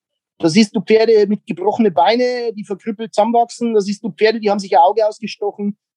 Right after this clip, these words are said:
Also es ist wirklich, zum Teil ist wirklich erbärmlich und schlimm. Aber es kommt natürlich, natürlich auch immer drauf an, wo diese Catchpens sind, wer sich drum kümmert und so weiter. Fakt ist auf jeden Fall, der Mustang ist im Endeffekt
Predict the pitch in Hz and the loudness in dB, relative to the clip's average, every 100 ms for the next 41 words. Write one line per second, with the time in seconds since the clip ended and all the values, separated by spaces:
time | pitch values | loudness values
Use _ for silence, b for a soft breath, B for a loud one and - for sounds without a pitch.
0 | _ _ _ - 165 190 180 190 - 220 | _ _ _ -6 -2 0 -2 -4 2 2
1 | 240 226 - - 196 147 170 196 190 - | 4 0 -2 0 0 2 2 4 2 -2
2 | 185 208 - 151 165 151 160 175 202 190 | -2 -4 -4 -4 -4 -2 2 4 6 4
3 | - 156 - 160 175 135 - B B B | 0 -4 -4 0 0 0 -10 B B B
4 | B 175 214 - 233 214 - 233 226 202 | B 2 2 2 -2 -2 2 6 6 2
5 | - 190 - 233 220 196 196 220 214 185 | -2 -4 0 0 2 2 2 0 -2 -4
6 | - 185 208 180 _ _ _ _ 160 147 | -4 -10 -10 -12 _ _ _ _ -12 -2
7 | 226 247 214 196 190 196 - - 175 - | 0 0 -2 -8 -6 -6 -6 -6 -6 -2
8 | 220 240 196 185 185 - 170 160 202 190 | 4 4 4 0 -2 -4 -4 0 0 0
9 | 170 151 127 110 101 _ B B B - | -2 -4 -4 -4 -8 _ B B B 0
10 | 220 - 247 226 208 220 202 196 196 - | 0 2 -2 -2 -4 -6 -4 -2 -4 -8
11 | _ _ - 180 220 - 208 196 185 175 | _ _ -4 0 0 0 -2 -2 -6 -6
12 | 202 - 196 - | -6 0 -2 -2